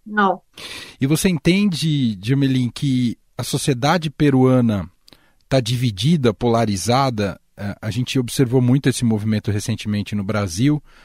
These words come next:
Speaker 2: Ah, isso se, acho que você deve ter acompanhado também estando aqui,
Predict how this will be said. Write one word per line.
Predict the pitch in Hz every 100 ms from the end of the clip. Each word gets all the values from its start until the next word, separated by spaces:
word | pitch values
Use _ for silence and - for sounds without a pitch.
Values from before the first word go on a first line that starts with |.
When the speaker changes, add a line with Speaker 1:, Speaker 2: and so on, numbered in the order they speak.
| _ _ _
Speaker 2:
Ah, | 90 90 85 -
isso | - 104 - -
se, | 98 - 107 92 -
acho | 98 -
que |
você | 101 - 104
deve | 101
ter | -
acompanhado | 101 107 104 98 117 104
também | 101 98
estando | 95 - 101
aqui, | 90 - 147